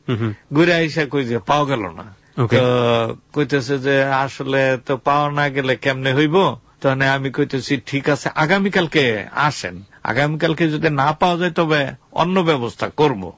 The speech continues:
Speaker 1: আচ্ছা।
Speaker 2: তো পরের দিনও এইভাবে আর পাওয়া গেল না। তখন পাওয়া গেল না, পরে বলতেছি যে,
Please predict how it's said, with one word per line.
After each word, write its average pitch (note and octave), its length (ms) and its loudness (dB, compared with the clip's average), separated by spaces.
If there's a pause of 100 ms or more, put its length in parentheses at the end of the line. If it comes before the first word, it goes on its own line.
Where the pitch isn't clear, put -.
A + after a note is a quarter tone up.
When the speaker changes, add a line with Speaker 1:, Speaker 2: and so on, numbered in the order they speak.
(100)
Speaker 1:
আচ্ছা। G#2 300 -2 (280)
Speaker 2:
তো D3+ 100 4
পরের G3+ 380 2
দিনও G3 240 2
এইভাবে F#3 600 2
আর A#2 360 0 (300)
পাওয়া D#3+ 240 4
গেল A2 180 -4
না। - 320 -14 (220)
তখন C3+ 260 -2
পাওয়া D#3 260 0
গেল E3 200 -2
না, D3+ 140 -2
পরে D#3 220 -2
বলতেছি D3+ 500 -2
যে, B2 160 -2